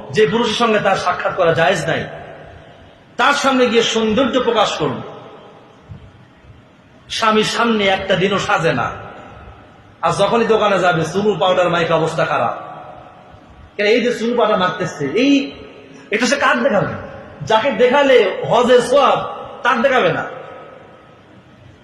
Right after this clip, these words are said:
যাকে দেখালে উমরা হজের সওয়াব, কবুল হজের সওয়াব তাকে দেখায় না। কোন মহিলা যখন তার স্বামীর জন্য যে সাজগুজ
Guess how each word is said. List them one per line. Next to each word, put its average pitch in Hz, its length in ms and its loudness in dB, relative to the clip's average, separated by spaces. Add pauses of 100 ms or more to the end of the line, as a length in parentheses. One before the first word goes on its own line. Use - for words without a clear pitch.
(580)
যাকে 220 300 2
দেখালে 262 380 4
উমরা 269 260 4
হজের 302 220 4
সওয়াব, 254 420 4
কবুল 269 200 4
হজের 294 220 4
সওয়াব 226 360 2 (460)
তাকে 190 200 2
দেখায় 247 240 2
না। 185 180 -2 (840)
কোন 226 200 2
মহিলা 226 360 2
যখন 185 440 0 (300)
তার 180 100 0
স্বামীর 208 420 -2
জন্য 208 360 0
যে 185 460 -2
সাজগুজ 196 420 0